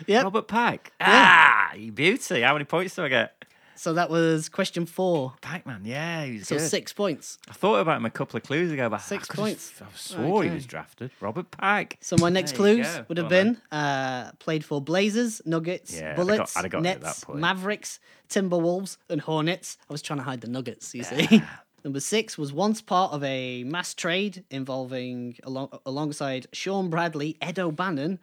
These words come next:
Speaker 1: and Khalid Reeves.
Speaker 2: Jesus.
Speaker 1: Four, Sam Cassell, Chris Gatlin, Jim Jackson, George McLeod, and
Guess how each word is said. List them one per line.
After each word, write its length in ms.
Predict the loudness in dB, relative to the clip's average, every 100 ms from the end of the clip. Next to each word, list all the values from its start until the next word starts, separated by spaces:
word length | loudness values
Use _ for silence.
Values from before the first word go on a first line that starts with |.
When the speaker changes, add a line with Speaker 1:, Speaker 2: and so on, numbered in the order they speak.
| _ -14
Speaker 1:
and 160 | -12
Khalid 380 | -6 -2 -2 0
Reeves. 560 | -2 -2 -6 -8 -14 -18
Speaker 2:
Jesus. 400 | -20 -20 -20 -18
Speaker 1:
Four, 540 | -14 4 6 6 2 -2 _ _
Sam 300 | -10 -4 -4
Cassell, 500 | -4 -6 -4 -6 -8 _ _
Chris 300 | -8 -6 -6 -8
Gatlin, 500 | -6 -6 -6 -8 -8 -12 _
Jim 240 | 0 0 2
Jackson, 600 | 0 0 -6 -4 -4 -4 _ _
George 300 | -6 -6 -6
McLeod, 640 | -10 -10 -12 -8 -8 -8
and 100 | -12